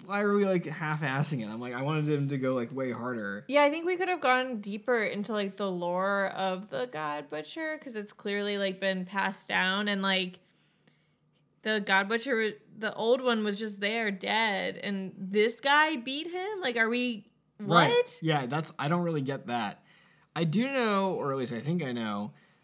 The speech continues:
Speaker 1: the Necro Sword has, like, a really deep history in the comics, and I think the reason why maybe they didn't touch on it a lot is because they couldn't, because my understanding is it's, like, innately connected to, like,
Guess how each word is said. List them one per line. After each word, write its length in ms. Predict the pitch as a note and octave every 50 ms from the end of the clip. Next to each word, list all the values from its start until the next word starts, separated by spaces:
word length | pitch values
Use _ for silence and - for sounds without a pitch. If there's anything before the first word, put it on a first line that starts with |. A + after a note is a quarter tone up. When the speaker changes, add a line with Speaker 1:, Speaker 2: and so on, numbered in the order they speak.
| _ _ -
Speaker 1:
the 460 | F#3+ C#3+ C#3+ C#3 C3 B2+ B2+ A#2+ - -
Necro 540 | A#2+ B2+ D3+ - F#3 - A#3+ A#3 F#3 D#3+ C#3+
Sword 640 | - - D#3 D3 C#3+ C#3+ C#3 C3+ C3+ C3 C3 - _ _ _ _ _ _ _ _ _ _ _ _ -
has, 240 | - D3+ C#3+ C3+ C#3
like, 120 | C3 B2
a 200 | A#2+ A2+ A2 G#2+
really 480 | G#2 A2 A#2 B2 B2+ C3+ C#3 C#3 C3 A#2+
deep 360 | A#2 - A#2 A#2+ B2 A#2+ -
history 440 | - B2 A2+ - - - C3+ C3+ C3
in 80 | A#2+
the 60 | G#2+
comics, 640 | - - A2 G#2 G#2+ A2+ B2+ C#3 D#3+ D#3 - - - - -
and 100 | B2 A#2+
I 100 | B2 C3
think 400 | - - C#3+ D3+ D#3 - F3 - -
the 120 | C3 C#3 B2
reason 440 | A#2 A#2+ B2 B2+ C#3 D3+ C#3 A#2+ A2
why 420 | G#2 G2+ G#2 A2+ B2+ D3+ F3+ G3+ A#3
maybe 320 | F#3+ F#3 F#3+ G3 G3+ G3+ G3
they 180 | E3+ D3 C3+
didn't 360 | B2+ - A2 A#2 C#3+ E3 F3
touch 240 | - F3 F3+ F#3 G3+
on 160 | G3+ G#3 G#3
it 20 | G#3
a 40 | G3+
lot 200 | G3+ G3 - -
is 140 | - B2+
because 360 | B2+ C3 A#2 - B2 A#2 - -
they 120 | A2 G#2
couldn't, 500 | F#2 - - - D#3+ A#2 A2 A2 A2+ G#2 _ _ _ _ _ _ _ _ _ _ _ _
because 260 | - C#3 A#2 A#2 G#2+ A#2
my 160 | A#2+ C#3 D3+
understanding 460 | C3 A#2 A2 - A#2 A2 A2 A2+ A2
is 320 | G#2 G#2 G#2 G#2+ G#2+ - _ _ _ _ _ _ _ _ _ -
it's, 300 | - A#2+ - - - - -
like, 280 | - A#2+ A2+ G#2+ - _ _ -
innately 520 | C3 B2 B2 A#2+ B2+ C3+ A#2 C#3+ C#3+ B2+
connected 1080 | - - - C3 G#2+ G#2+ G#2+ - - C#3 - C#3+ C3+ C3 C3 B2+ C#3 D3+ - - - -
to, 140 | - D3+ B2+
like, 340 | A2+ G#2+ G#2+ G#2+ - -